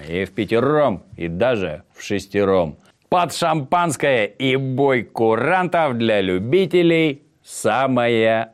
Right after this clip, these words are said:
оно. А на сегодня все.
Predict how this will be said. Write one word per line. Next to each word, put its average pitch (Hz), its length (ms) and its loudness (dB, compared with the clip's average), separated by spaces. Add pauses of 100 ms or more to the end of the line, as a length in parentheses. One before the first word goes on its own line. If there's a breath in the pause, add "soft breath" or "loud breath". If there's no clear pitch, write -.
(100)
оно. 82 680 -2 (680 loud breath)
А 202 280 2
на 190 120 0
сегодня 262 540 4
все. 196 460 0